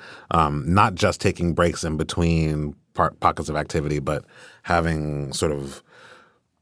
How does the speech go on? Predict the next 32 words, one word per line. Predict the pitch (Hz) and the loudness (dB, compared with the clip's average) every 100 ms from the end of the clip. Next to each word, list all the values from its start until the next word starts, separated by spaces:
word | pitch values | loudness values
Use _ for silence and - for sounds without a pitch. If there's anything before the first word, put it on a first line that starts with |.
| - | 0
you | 98 | 2
know, | 80 71 67 - | 2 0 -4 -8
true | - - 123 117 | -2 4 6 6
time | 113 101 98 87 80 78 | 4 2 2 2 0 0
to | 85 | -2
sort | - 80 | 0 0
of, | 73 | 0
like, | 76 - | -4 -2
deeply | 92 85 87 82 78 76 73 71 - _ _ - - - | -2 2 2 2 2 -2 -4 -8 -16 _ _ -20 -20 -14
connect | - 98 78 | 0 2 2
with | 80 | 2
what | 87 | 2
is | 78 | 2
human | - 85 76 | 0 0 0
is | 69 | -4
the | 67 | -4
basis | 73 78 71 80 | -2 -2 -2 -6
of | 71 | -4
all | 71 71 | -4 -4
civilization | 69 76 69 73 67 69 | -4 -6 -4 -6 -6 -8
and | 71 | -6
culture | 69 - | -8 -6
and | 69 | -8
everything | 69 71 69 | -8 -10 -10
like | 71 | -8
that. | 76 73 - - - - - | -6 -6 -8 -16 -16 -6 4
But, | 110 95 - - - | 4 4 -6 -16 0
um, | 101 101 98 | 4 4 2
this | 92 117 | 2 4
all | 143 | 6
reminds | 165 120 117 107 | 8 6 4 4
me | 101 95 | 4 4